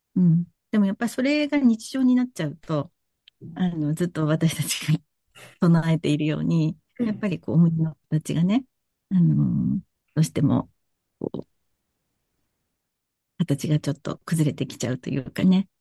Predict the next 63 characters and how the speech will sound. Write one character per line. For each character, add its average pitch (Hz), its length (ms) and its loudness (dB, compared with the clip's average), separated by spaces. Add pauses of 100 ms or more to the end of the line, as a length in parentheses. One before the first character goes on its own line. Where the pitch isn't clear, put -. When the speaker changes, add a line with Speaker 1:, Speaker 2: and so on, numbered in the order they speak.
(520)
Speaker 1:
そ - 180 -2
う 214 40 4
い 208 60 4
う 202 40 2
心 196 280 -2
配 175 160 2
は 175 100 4
あ 175 60 2
る 175 160 -4
の 165 160 -4
で、 160 340 0 (400)
う 180 60 4
ん。 170 380 4
だ - 60 -12 (140)
か 156 120 -2
ら 160 40 4
も 156 120 6
う - 20 4
し 170 160 0
っ - 120 -6
か 190 120 -2
り 175 80 -2
と - 120 -8
こ - 120 -4
う、 151 40 0
支 - 120 -2 (160)
え 165 420 2 (200)
を、 180 180 2 (460)
あ 175 100 -2
の、 147 300 0
し - 120 -8
て、 180 240 0
あ - 60 2
ま 175 120 6
り 160 180 -2
こ - 340 -6
う、 - 40 -20 (320)
お 160 60 2
胸 156 220 4
が 156 120 0
中 165 220 2
で 143 80 -2
動 151 160 0
か 170 140 0
な 156 100 2
い 147 120 0
よ 143 120 -2
う - 40 -8
に 147 180 -4
し - 160 -16
て 220 160 0
っ 226 60 -2
て - 200 -8
い 147 60 0
う 143 60 -2
の - 60 -4
が 143 120 -6
大 139 180 0
事 147 140 -4
な 139 80 -2
の 147 140 -4
で 160 100 -4
ね。 175 520 0